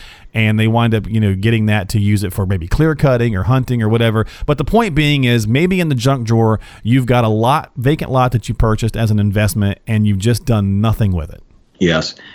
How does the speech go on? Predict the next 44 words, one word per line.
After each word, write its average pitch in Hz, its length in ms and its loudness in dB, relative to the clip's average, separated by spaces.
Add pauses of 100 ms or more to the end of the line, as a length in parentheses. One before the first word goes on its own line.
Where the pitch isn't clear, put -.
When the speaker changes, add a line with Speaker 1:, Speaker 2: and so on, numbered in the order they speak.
Speaker 2:
And 113 260 0
here 151 320 2
in 123 140 4
Des 110 80 2
Moines 120 260 2
is 90 140 -2
the 95 80 -6
same 104 320 0
way. 98 160 4
We, 98 240 2
we 98 180 2
have 107 160 0
a 95 60 0
lot 95 240 0
of 87 120 -10
clients 95 520 -2
that 80 360 -4 (560)
purchase - 340 -2
little 131 160 4
tracts 107 420 -2
for 101 220 -4
hunting, 107 560 -6
Speaker 1:
Okay. 107 260 0
Speaker 2:
you 87 140 -8
know, 87 100 -6
things 95 300 -2
like 87 160 -2
that. 90 240 -2 (220)
Some 147 220 0
of 135 60 4
them 131 140 4
will 147 100 4
purchase 120 400 -2
some 95 140 -6
tracts 104 420 -2
along 98 260 0
the 90 120 2
outskirts, 92 560 0
and 82 140 -2
as 87 200 -2
Des - 80 -4
Moines 92 240 4
has 80 120 0
grown, 90 520 2